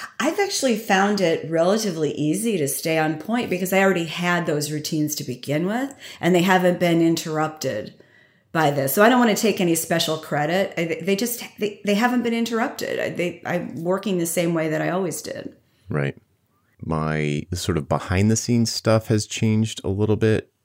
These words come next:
Speaker 2: For example, I'm standing in our master bedroom recording this, which is not normally where I am. I'm usually in my office or in my wife's office, depending on the situation. So, so, like, some of the details have changed, but the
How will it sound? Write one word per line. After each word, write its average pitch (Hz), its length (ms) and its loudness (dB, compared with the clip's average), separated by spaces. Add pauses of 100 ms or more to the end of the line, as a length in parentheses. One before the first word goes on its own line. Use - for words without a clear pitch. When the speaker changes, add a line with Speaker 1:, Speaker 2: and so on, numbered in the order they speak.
(560)
Speaker 2:
For - 140 -6
example, 71 340 -4
I'm 76 100 -2
standing 67 380 -6
in 78 280 -2 (300)
our 73 80 2
master 101 300 4
bedroom 104 340 4
recording 71 400 0
this, 69 180 -4
which 71 160 -4
is 67 140 -6
not 67 340 -2
normally 73 400 -2
where 64 280 -2
I 65 60 -2
am. 65 300 -4 (580)
I'm 67 220 -4
usually 69 280 -2
in 67 80 -4
my 67 120 0
office 85 600 2
or 64 520 -4
in - 400 -8
my 69 120 -4
wife's 71 280 -2
office, 67 500 -2
depending 65 440 -6
on 62 460 -8
the - 100 -10
situation. 64 720 -6 (340)
So, - 300 -4
so, 73 320 0
like, 71 200 0
some 98 220 2
of 76 200 2
the 71 120 2
details 87 800 2
have 98 160 0
changed, 104 540 0
but - 300 -2
the 65 540 -2